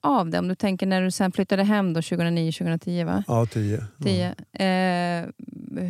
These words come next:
Speaker 1: hur, vad den gjorde med dig den tiden?
Speaker 2: Men jag växte upp, tror jag. Jag växte upp och blev, eh, där tyckte jag att jag blev en man på riktigt.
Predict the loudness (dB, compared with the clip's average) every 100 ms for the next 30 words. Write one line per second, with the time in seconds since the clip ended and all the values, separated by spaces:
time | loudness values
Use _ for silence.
0 | -8 _ -4 2 2 2 0 2 2 0
1 | 0 -2 -2 0 -2 -2 -6 -4 -6 -4
2 | -6 -6 -8 _ -20 -20 -20 _ _ _
3 | -2 0 2 0 -2 -4 -4 -10 -16 -16
4 | _ _ -8 -6 -8 -12 -20 _ -4 -2
5 | -2 -2 -4 -4 -4 -4 -2 -2 -2 -4
6 | -4 -4 -6 -10 -8 -2 2 2 0 -4
7 | -10 -6 -6 -6 -8 -6 -8 -4 -4 -4
8 | -6 -6 -6 -8 -10 -10 -10 -12 -12 -16